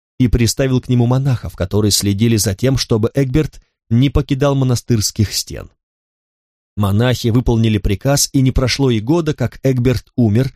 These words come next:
от какой-то болезни, которая превратила его в истерзанный болью мешок костей и сухожилий. Его похоронили в большой церкви у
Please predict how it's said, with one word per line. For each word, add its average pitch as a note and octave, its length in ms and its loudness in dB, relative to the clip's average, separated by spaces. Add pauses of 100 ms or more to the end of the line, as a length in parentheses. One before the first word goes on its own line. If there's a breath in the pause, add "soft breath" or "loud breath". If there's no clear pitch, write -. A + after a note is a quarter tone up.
(260)
от G2 160 -2
какой-то G#2+ 380 0
болезни, B2+ 500 -2
которая G#2 420 -2
превратила A2 500 0
его G#2+ 320 2 (300)
в A2+ 140 0
истерзанный B2 560 0
болью B2+ 340 2
мешок A#2 380 0
костей B2 500 0
и B2 200 0
сухожилий. F2+ 720 -4 (580)
Его G#2 260 2
похоронили C3 560 0
в B2 80 -2
большой B2 360 0
церкви B2+ 480 -2
у C3 140 -2